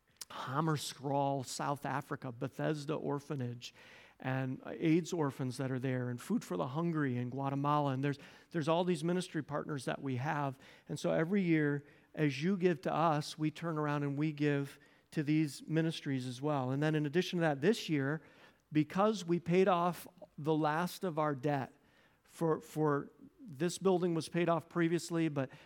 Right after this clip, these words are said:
then we paid off the debt in Halstead. We had debt in Conklin. Years ago, we paid that off. We are debt-free as a church now. And because of that, we can do one of two things. We can stockpile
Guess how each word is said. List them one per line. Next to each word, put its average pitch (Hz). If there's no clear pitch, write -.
then 160
we 156
paid 165
off 160
the 156
debt 156
in 139
Halstead. 170
We 147
had 143
debt 151
in 139
Conklin. 170
Years 156
ago, 156
we 147
paid 151
that 160
off. 165
We 185
are 156
debt-free 165
as 139
a 139
church -
now. 123
And 147
because 262
of 156
that, 117
we 175
can 190
do 175
one 196
of 240
two 226
things. 180
We 170
can 175
stockpile 160